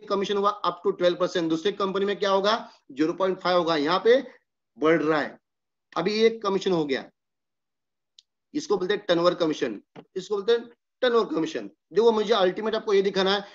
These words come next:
कि Netsup में हर पन्द्रह दिन में आठ लाख इनकम आता है, तो आठ लाख इनकम के लिए नेटसम में कितना बिजनेस देना पड़ेगा, दुनिया की हर कंपनी में कितना बिजनेस देना पड़ेगा, यही हमको देखना है। सीधी बात, no बकवास।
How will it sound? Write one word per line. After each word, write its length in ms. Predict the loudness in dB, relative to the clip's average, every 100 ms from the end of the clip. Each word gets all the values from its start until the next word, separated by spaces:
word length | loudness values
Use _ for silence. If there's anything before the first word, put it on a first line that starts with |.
| -10
कि 80 | -2
Netsup 300 | 0 0 -2
में 100 | 0
हर 200 | 0 0
पन्द्रह 280 | 0 -2 0
दिन 100 | 0
में 80 | 0
आठ 200 | 0 0
लाख 100 | 0
इनकम 320 | 0 0 0
आता 220 | -2 0 -2
है, 160 | -4 -14 _ _
तो 60 | 2
आठ 200 | 4 4
लाख 100 | 2
इनकम 380 | 2 -2 -2 0
के 60 |
लिए 100 | 0
नेटसम 300 | 0 -2 -4
में 100 | -2
कितना 300 | -2 -2 -2
बिजनेस 480 | -2 -2 0 -2 -4 _ _ _ _
देना 220 | 0 2
पड़ेगा, 300 | 2 2 0
दुनिया 320 | 0 2 2 2
की 120 | 0
हर 160 | 0
कंपनी 400 | 0 -2 0 0
में 200 | 0 0 -6 _
कितना 340 | -6 -2 0 0
बिजनेस 560 | -2 -2 -2 -2 -8 _ _ _ _ _ -10
देना 300 | 0 2 2
पड़ेगा, 240 | 2 2 2
यही 260 | 4 4
हमको 260 | 4 2 0
देखना 280 | 0 0 -4
है। 160 | -6 _
सीधी 400 | -4 -2 0 0
बात, 360 | 2 2 0 -2
no 240 | 2 2
बकवास। 600 | 2 2 0 -2 -4 -16